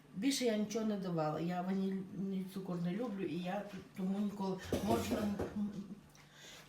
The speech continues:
замісила тісто. І тепер я хочу його розрізати навпіл, поставити сюди,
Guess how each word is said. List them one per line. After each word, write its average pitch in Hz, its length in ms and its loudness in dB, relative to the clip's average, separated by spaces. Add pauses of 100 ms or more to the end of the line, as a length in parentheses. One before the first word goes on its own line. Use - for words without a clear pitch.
замісила 240 640 10
тісто. 240 720 6 (1500)
І 277 100 2
тепер 247 380 10
я 220 140 8
хочу 226 280 4
його 214 240 6
розрізати 196 560 2
навпіл, 196 360 0
поставити 208 680 0 (160)
сюди, 202 240 0